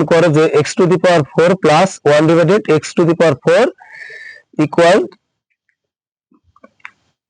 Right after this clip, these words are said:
three two two। তো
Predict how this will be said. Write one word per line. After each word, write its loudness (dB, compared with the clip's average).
three 4
two 2
two। 0
তো -2